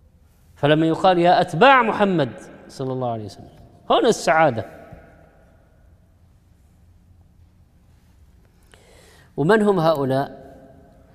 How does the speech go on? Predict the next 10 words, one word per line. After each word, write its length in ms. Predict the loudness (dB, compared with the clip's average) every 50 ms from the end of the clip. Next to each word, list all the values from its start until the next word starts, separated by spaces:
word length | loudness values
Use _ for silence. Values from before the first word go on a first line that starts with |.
| _ _ _ _ -2
الذين 360 | 0 2 2 4 4 4 4
يتبعون 480 | 2 0 0 -2 -2 0 0 0 0 0
السنة؟ 460 | -2 -4 -6 -6 -6 -6 -6 -8 -10 -14 -20 -20 -20 -20 -20 -20 _ _ _ _ _ _ _ _ _ _ _ _ _ _ _ _ _ _ _ _ _ _ -2
يعني 300 | 0 0 2 2 0 0
عندهم 420 | 0 0 0 0 0 0 0 -2
القرآن 960 | -4 -6 -2 0 0 0 2 2 2 4 4 4 4 4 4 2 2 2 2 2
وشرح 340 | 2 2 2 0 0 -2
القرآن 460 | -6 -4 -2 -2 0 2 2 2 2 0
وهو 220 | -2 -2 -2 -2
الأحاديث 720 | -2 -2 -2 -2 -2 -2 -2 -6 -10 -12 -16 -20 -20 -20